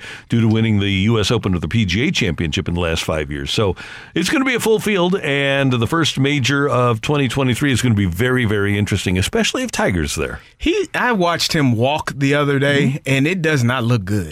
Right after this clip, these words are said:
Speaker 1: Does not.
Speaker 2: It's a, it's a full-fledged limp. Like, he, it, it's like he's hanging on by a thread with that leg and, and, and his ability to, it looked like, it looked like, you, you seen Deion walk
Speaker 1: Mm-hmm.
Speaker 2: recently since he
Speaker 1: Yeah.
Speaker 2: had his, his toes amputated?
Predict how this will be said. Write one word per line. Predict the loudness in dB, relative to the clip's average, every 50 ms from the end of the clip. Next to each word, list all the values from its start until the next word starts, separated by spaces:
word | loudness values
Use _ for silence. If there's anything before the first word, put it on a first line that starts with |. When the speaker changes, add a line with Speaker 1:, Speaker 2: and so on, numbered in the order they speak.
| -4
Speaker 1:
Does | -2 0 2 2
not. | 2 2 0 -2 -6 -6 -4
Speaker 2:
It's | -4 -4 -2 -2 0
a, | 0 2 2 0 0 0
it's | -4 -4 -2 0 0
a | 0 0
full-fledged | -2 0 0 2 2 2 2 2 0 0 2 2 0 0 -2
limp. | -2 0 0 0 0 -2 -6 -14 -16 -16 _ _ _
Like, | -2 0 0
he, | 0 0
it, | 0 0 -2 -2 0
it's | -2 -2 -2 -2 -2
like | -2 -2 -2 0 0
he's | 0 2 2 2 0 0 -2 -8 -14 -20 -20 -20 -20 -18 _
hanging | -2 0 2 2 2 2 2
on | 2 4 4 2 2 2
by | 2 2 2 0
a | 0
thread | -2 -2 0 2 2 2 0
with | -2 -4 -2
that | -2 -2 0
leg | 0 0 2 2 0 0 0
and, | 0 -2 -2 -2
and, | 0 0 0 0 0
and | 2 2 2 2 2
his | 2 2 2 2
ability | 2 2 2 2 2 0 0 0
to, | 0
it | 0 0 0
looked | 0 0 0 0
like, | 0 0 -2 -2 -4 -6 -14 -16 -16 -16 -6 -2
it | 0 2
looked | 2 0 0 0
like, | 0 0
you, | 0 -2 -2 -2
you | -2 0
seen | 0 0 0 0 0 0
Deion | 0 0 0 0 0 2 2 2
walk | 2 2 0 -2 -6 -16 _ _ _ _
Speaker 1:
Mm-hmm. | 0 2 2
Speaker 2:
recently | 2 2 0 0 0 2 2
since | 2 2 2
he | 2 2
Speaker 1:
Yeah. | 2 2 2
Speaker 2:
had | 2
his, | 2 0 0 0
his | 0 0 0 0 -2 -6
toes | -4 0 0 2 2 2 2 0
amputated? | 0 0 0 0 0 0 0 -2